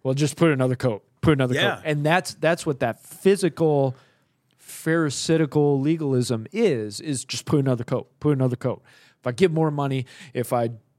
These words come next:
Speaker 1: don't commit adultery on my wife, if I don't murder a friend, like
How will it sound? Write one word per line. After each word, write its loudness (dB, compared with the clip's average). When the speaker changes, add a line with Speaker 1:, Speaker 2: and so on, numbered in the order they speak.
Speaker 1:
don't 2
commit 0
adultery 0
on -2
my -2
wife, -2
if -14
I -2
don't 0
murder 0
a -2
friend, -4
like -2